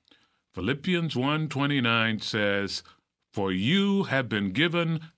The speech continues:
not only the privilege of trusting in Christ, but also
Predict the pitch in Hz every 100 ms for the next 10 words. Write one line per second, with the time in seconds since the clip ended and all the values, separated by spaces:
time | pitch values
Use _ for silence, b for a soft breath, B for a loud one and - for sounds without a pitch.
0 | - 98 101 110 160 175 170 165 170 143
1 | 160 - 143 123 123 127 117 - B B
2 | 95 87 - - 170 - - 160 156 156
3 | - 139 147 143 - 98 90 85 - -
4 | b b _ _ _ _ _ 98 92 -
5 | 139 185 240 220 - 107 82 80 87